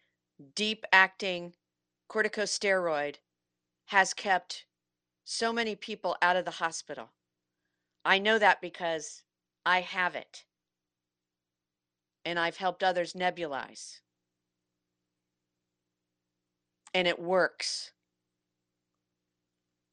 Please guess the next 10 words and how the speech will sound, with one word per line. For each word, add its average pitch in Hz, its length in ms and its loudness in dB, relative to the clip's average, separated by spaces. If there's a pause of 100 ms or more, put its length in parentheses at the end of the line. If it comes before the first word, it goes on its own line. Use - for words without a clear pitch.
(140)
And 170 60 -2
again, 180 220 6
it's - 160 -6
not 196 160 8
a 185 40 4
one-stop 185 540 4
shop. 190 440 4 (1080)
In 208 160 0
concert 220 480 -2
with 180 160 -4